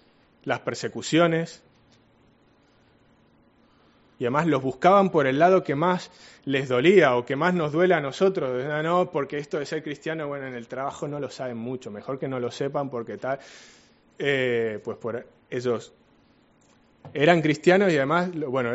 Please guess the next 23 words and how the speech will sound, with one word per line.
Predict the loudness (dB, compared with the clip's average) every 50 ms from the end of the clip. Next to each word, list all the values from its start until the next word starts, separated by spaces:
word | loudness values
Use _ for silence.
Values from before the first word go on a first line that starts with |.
| -4 -4 -2
era, | 0 2 6 6 6 6 4 2 -2 -8 -14 _ _ _ _ _ _ -20 -20 -20 -20 _ _ _
adoraban | -2 0 2 6 8 10 10 10 8 6
a | 6
Yahvé | 6 8 8 8 8 8
y | 6 6
además | 6 4 4 2 2 2 0 0 -4 -8 -16 _ _ _ _ _ -6
los | -6 -4
buscaban | -4 -2 4 6 6 6 6
por | 4 -2 -4
ahí. | -4 -6 -6 -10 -14 -18 -20 _ _ _ _ _ _ _ _ _ _ _ _ _ _ _ _ _ _ _ _ _ _ _ _ _
Porque | -8 -8 -6 -2
sabían | 0 2 2 2 2
que | 2 2
por | 2 4 4
ahí | 6 8 8 8 8 6 2
era | -2 0 0 2
la | 2 4
única | 4 4 4 4 4 4
manera | 4 4 4 4 4 4 2
que | 2 0
podían | 0 0 0 0 -2 -2
encontrar | -4 -4 -6 -6 -6 -4 -4 -4 -4
algo. | -4 -6 -8 -10 -14 -16